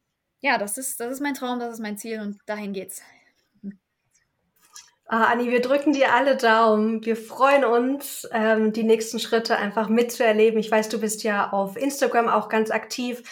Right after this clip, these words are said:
Speaker 1: Ja.
Speaker 2: hast jetzt deine eigene Webseite. Wo
Speaker 1: Ja.
Speaker 2: finden wir dich denn, wenn wir uns gern mit dir verbinden wollen?
Speaker 1: Genau, also ich hab eine eigene Website, da gibt's auch ein Kontaktformular, falls man entweder irgendwie, ähm, ja,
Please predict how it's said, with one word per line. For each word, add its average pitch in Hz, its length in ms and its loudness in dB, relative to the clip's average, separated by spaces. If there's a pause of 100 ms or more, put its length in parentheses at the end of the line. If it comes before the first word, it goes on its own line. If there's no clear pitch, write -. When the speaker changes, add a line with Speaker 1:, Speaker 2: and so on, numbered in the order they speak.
(180)
Speaker 1:
Ja. 226 100 -8
Speaker 2:
hast 220 140 0
jetzt 220 160 2
deine 214 160 4
eigene 208 280 2
Webseite. 220 580 0 (340)
Wo 226 80 2
Speaker 1:
Ja. 208 60 2
Speaker 2:
finden 311 400 2
wir 247 100 4
dich 240 160 -2
denn, 226 240 2
wenn 220 240 4
wir 226 200 6
uns 214 200 -2
gern 202 180 0
mit 208 140 -2
dir 214 80 -2
verbinden 190 480 -2
wollen? 175 400 -6 (800)
Speaker 1:
Genau, 240 320 0
also 220 200 -2
ich 247 140 -6
hab 254 280 -8
eine 226 140 -6
eigene 220 220 -6
Website, 277 340 -4
da 240 60 -4
gibt's 226 160 -10
auch 214 100 -6
ein 214 80 -10
Kontaktformular, 233 840 -4
falls 226 280 -8
man 208 300 -6
entweder 202 560 -8
irgendwie, 196 540 -10 (640)
ähm, 208 520 -2 (640)
ja, 214 300 -6